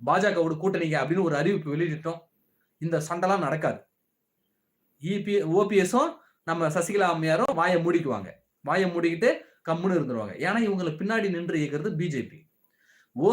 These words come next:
பி எஸ் எந்த அளவுக்கு தரம் தாழ்ந்தவர், எந்த அளவுக்கு தரம் கெட்டவர், ஓ பி எஸ்க்கு எல்லாம் தயவு செஞ்சு எவனும் சப்போர்ட் எல்லாம் பண்ணாதீங்க. எந்த அளவுக்கு அவர் தரம் கெட்டவர் அப்படின்னா, வட இந்தியாவுல ஒரு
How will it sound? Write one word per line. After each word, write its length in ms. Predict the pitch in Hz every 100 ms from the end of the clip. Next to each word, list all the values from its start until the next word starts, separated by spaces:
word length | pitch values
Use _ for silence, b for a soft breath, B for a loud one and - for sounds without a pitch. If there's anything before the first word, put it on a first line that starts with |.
| 247
பி 120 | 247
எஸ் 160 | 247 180
எந்த 260 | 170 214 247
அளவுக்கு 360 | 240 247 254 262 -
தரம் 300 | 180 214 214
தாழ்ந்தவர், 500 | 208 202 185 180 165 -
எந்த 260 | 135 175 208
அளவுக்கு 360 | 214 220 226 233 226
தரம் 260 | 185 214 202
கெட்டவர், 380 | 190 165 160 117
ஓ 120 | 190
பி 100 | 220
எஸ்க்கு 180 | 190 175
எல்லாம் 160 | 190 160
தயவு 200 | 170 165
செஞ்சு 200 | 180 175
எவனும் 200 | 170 165
சப்போர்ட் 260 | 156 165
எல்லாம் 160 | 165 156
பண்ணாதீங்க. 380 | 131 160 127 104 - _ _ _ _ _ _ _
எந்த 240 | 131 180 196
அளவுக்கு 380 | 202 220 220 240
அவர் 220 | 190 165
தரம் 340 | 151 135 196 190
கெட்டவர் 400 | 151 143 127 113
அப்படின்னா, 440 | 107 120 120 92 110 185 196 - _ _ _ _ _ _ b b b b b -
வட 220 | 143 175 254
இந்தியாவுல 560 | 240 196 185 160 160 226
ஒரு 200 | 202 180